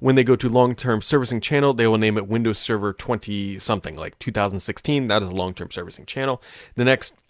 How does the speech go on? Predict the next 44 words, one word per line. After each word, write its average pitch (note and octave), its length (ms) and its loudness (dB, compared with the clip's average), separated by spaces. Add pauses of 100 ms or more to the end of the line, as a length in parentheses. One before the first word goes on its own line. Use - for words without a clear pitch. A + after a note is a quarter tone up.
(320)
Windows A#2+ 400 4
Server A2+ 300 4
is F#2+ 120 -2
likely G#2+ 320 0
going G2+ 220 -2
to - 80 -8
be G2 180 -4
Windows G2+ 300 -2
Server G2 240 -4
probably E3 640 -2
two - 160 -4
thousand C3+ 300 0
eighteen, C3 360 -2
two C3 140 -4
thousand G#2 500 0
nineteen. A2 640 0 (320)
I'm G2+ 300 -4 (260)
thinking C3+ 320 -4
maybe A#2+ 280 -2
nineteen G2 500 -2
at F2 120 -10
this F2+ 120 -12
point, F2+ 320 -6
but G2 180 -4 (220)
we A2+ 180 -6
will G2+ 160 -4
see A2 220 -4
how F#2+ 160 0
it F2 80 -4
goes. B2+ 240 2 (440)
And G#2+ 220 -2
so A#2+ 120 2
that's C#3 240 4
gonna C#3+ 140 2
come C#3 140 0
out. C3 360 4
Uh, A#2+ 340 0
quick A2+ 240 -4
refresh C#3 320 -2
on C3+ 100 -2
some C3+ 160 0
of B2 60 -2
the A2+ 80 -14
things. C#3+ 240 2